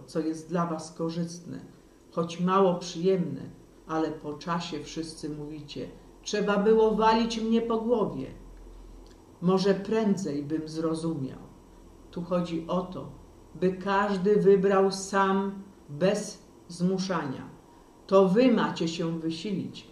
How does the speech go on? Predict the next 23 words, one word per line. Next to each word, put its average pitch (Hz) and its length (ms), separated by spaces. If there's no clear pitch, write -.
i 180 80
chcieć - 600
iść 170 160
drogą 165 460
do 160 120
Pana, 156 480
podporządkować 202 1120
się 202 160
prawom 180 680
danym 180 440
na 165 160
ziemi, 170 480
duchom, 151 540
będącym 175 920
tu, 185 340
w 147 160
gęstej 143 520
materii. 139 720
To 196 240
wy 233 240
macie 226 380
być 220 280
czujni 165 540